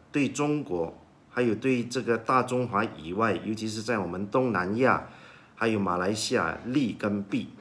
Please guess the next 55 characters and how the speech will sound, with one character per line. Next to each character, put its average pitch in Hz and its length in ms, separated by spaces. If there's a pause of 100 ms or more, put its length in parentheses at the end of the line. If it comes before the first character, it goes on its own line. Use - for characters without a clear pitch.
(200)
啊？ - 140 (380)
尤 131 100
其 143 160
是 143 240
我 98 120
在 127 160
谈 113 220
这 127 100
件 123 140
事 123 200
情， 98 200
就 110 100
是 113 220
因 113 180
为 110 300 (340)
之 131 140
前 107 180
我 107 60
们 92 240
比 87 100
较 101 140
熟 98 260
悉 113 220
的， 95 140
比 87 160
如 98 140
说 107 320
这 98 300
个 95 200
中 120 200
国 95 160
“一 98 120
带 107 200
一 98 200
路”， 120 280 (460)
还 98 140
有 87 340
啊， 80 340 (260)
呃， 80 360
香 123 300
港 87 200
在 117 180
去 139 280
年 104 280
一 131 100
整 82 280
年 95 240
的 101 140
整 85 380
个 131 180
的 95 140
局 90 240
势 113 200
发 120 240
展 73 320